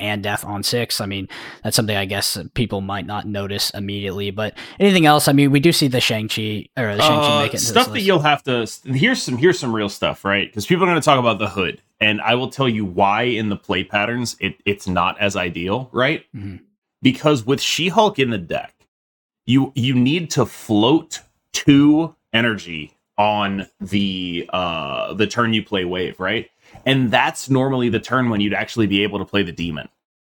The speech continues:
Speaker 2: Because, you know, you, if you're playing the demon on one, first of all, it's probably getting Cosmoed or armored at some point, right?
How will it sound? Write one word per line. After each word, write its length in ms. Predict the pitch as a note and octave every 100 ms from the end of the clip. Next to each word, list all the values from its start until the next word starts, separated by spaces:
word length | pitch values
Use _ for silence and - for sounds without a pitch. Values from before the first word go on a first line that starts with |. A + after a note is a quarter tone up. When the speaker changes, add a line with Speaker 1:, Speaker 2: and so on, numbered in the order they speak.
| _ _
Speaker 2:
Because, 440 | - - C3 A#2+
you 100 | B2
know, 60 | A2+
you, 240 | G2 G#2 F2
if 180 | B2
you're 100 | -
playing 240 | B2+ F3+ G3+
the 60 |
demon 260 | C#3 C#3+ C#3+
on 160 | A#2 A2
one, 260 | A#2 G2
first 260 | F2+ A#2 G#2
of 40 |
all, 160 | G2+ F2+
it's 100 | E2+
probably 260 | - G#2+ G#2+
getting 240 | G#2 G2
Cosmoed 480 | - G#2 G2+ G2 F2
or 140 | E2+
armored 360 | G2+ F#2 E2+ D#2+
at 80 | -
some 200 | B1 A1+
point, 220 | - A1+
right? 260 | F2+ G2